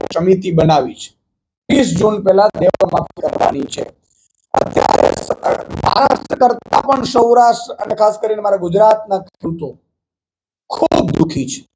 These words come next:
ખૂબ પરેશાન છે. તમે જુઓ,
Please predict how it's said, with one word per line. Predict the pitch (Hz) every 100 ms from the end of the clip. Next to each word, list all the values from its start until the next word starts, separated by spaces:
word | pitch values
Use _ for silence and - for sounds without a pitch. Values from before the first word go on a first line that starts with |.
| _ _ _ _ _ _ _ -
ખૂબ | 320 - - -
પરેશાન | 180 165 170 160 147
છે. | - - _ _ _ _ _ _ _ _
તમે | -
જુઓ, | 226 269 285